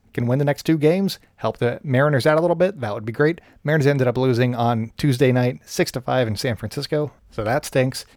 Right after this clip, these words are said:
Anyways, let's move on to, uh, takeaways from the doubleheader. I got Frankie Montas. He was a nice takeaway. I know that he wasn't, you know, the, the ace that we were hoping to see, but this is definitely a step in the right direction.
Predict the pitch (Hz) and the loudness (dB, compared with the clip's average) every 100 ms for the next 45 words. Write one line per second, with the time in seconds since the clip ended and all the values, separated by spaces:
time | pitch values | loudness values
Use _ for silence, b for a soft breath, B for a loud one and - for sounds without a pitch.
0 | _ 165 143 110 147 165 185 165 160 147 | _ 0 2 2 0 0 2 4 4 4
1 | - 131 120 110 - 151 135 127 - 120 | 2 4 6 4 2 4 6 4 2 0
2 | 104 113 113 127 120 B B B 120 113 | 2 2 4 4 4 B B B 0 0
3 | - 208 190 170 156 156 151 151 - B | 0 0 4 2 4 2 4 2 0 B
4 | B - 165 135 127 113 - 113 110 110 | B 4 4 6 4 2 2 -2 2 2
5 | 107 98 b b - 123 135 131 131 120 | 2 -2 b b 0 4 6 6 4 2
6 | 127 123 123 127 117 107 104 - 151 117 | 4 4 4 2 2 2 -2 -6 -2 -2
7 | 117 110 104 107 135 - - 120 117 120 | -2 -6 -4 -2 -2 -2 -2 -2 0 0
8 | 113 104 - _ 123 101 131 156 147 - | 0 -4 -8 _ -2 2 2 2 0 0
9 | 151 123 135 - 127 139 131 98 107 113 | 0 2 0 0 -2 0 0 0 2 2
10 | 120 107 107 - 117 110 107 113 104 113 | 2 0 0 0 0 2 2 0 0 -2
11 | - 127 117 | 0 -2 -2